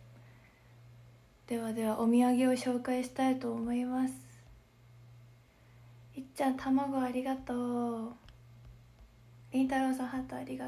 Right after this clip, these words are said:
とう。いっちゃん、バラありがとう。じゃあ、お土産紹介します。まず一個目はこちら。は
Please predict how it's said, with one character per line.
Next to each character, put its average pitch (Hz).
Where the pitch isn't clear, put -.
と -
う。 123
い 262
っ -
ち 262
ゃ -
ん、 240
バ 233
ラ 247
あ 240
り 254
が 254
と 254
う。 247
じ 302
ゃ 277
あ、 269
お -
土 277
産 294
紹 302
介 294
し 285
ま 294
す。 302
ま 285
ず 254
一 254
個 285
目 277
は 254
こ 262
ち 285
ら。 285
は 285